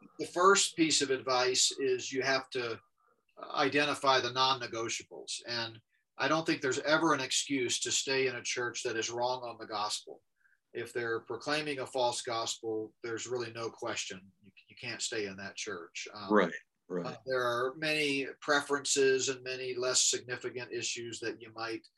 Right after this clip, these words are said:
Speaker 1: be willing to overlook, even though they're not, you know, to your liking. But fundamentally, what matters most is the gospel. And if the church is not preaching a clear gospel, then,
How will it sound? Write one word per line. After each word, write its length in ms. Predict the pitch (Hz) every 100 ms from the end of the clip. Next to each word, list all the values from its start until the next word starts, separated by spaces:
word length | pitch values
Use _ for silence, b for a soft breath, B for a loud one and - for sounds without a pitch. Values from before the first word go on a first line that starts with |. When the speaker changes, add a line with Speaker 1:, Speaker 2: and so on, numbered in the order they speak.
| b b _
Speaker 1:
be 80 | 131
willing 280 | 120 120 123
to 80 | 117
overlook, 560 | 117 113 113 113 117
even 220 | 113 110 113
though 140 | 113
they're 160 | 110 110
not, 260 | 113 113 - _
you 140 | - 120
know, 80 | 104
to 120 | 123
your 200 | 110 110
liking. 480 | 110 110 110 110 110 _ _ _ _ -
But 100 | 110
fundamentally, 800 | - 147 135 123 127 123 113 110
what 200 | 110 -
matters 360 | 123 120 110 117
most 260 | 117 110
is 140 | 107 -
the 100 | 101
gospel. 600 | 107 117 120 - 107 107
And 80 | 104
if 80 |
the 80 | -
church 320 | - 117 107
is 120 | 104 98
not 200 | 110 -
preaching 340 | 113 110 113
a 80 | 101
clear 240 | - 110
gospel, 480 | 101 104 104 - -
then, 140 | 104